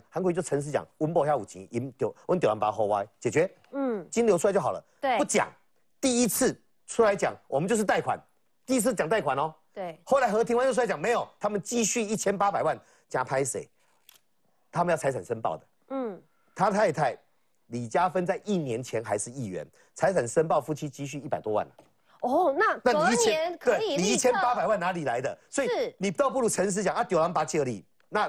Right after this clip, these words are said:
Speaker 1: 丢人把还刷其他点哦。他们家又不是没钱的人，在云林也是响当当的大户嘛，可是不讲，
Speaker 2: 是。
Speaker 1: 全部讲的内容都不起来，
Speaker 2: 嗯。
Speaker 1: 然后放叶元之啦，另外一些人出来帮他说，然后自己不说。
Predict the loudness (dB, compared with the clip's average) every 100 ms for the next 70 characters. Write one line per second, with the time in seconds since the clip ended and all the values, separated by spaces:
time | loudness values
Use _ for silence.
0 | -4 _ 0 2 2 0 2 0 2 0
1 | 0 -2 -2 -2 -2 _ _ -2 0 2
2 | 2 0 0 0 0 2 2 2 -2 -12
3 | -2 0 0 -4 -2 0 2 0 0 -2
4 | 0 0 0 0 2 2 0 0 -2 -2
5 | -8 _ _ -2 0 -2 -2 -6 _ _
6 | -14 2 4 6 4 2 2 2 2 2
7 | 2 0 0 0 0 -2 -2 -6 0 0
8 | 2 0 4 4 4 2 -2 -2 0 2
9 | 2 0 0 0 0 0 0 0 0 0
10 | 2 2 2 0 _ _ _ 0 0 2
11 | -2 0 2 4 2 0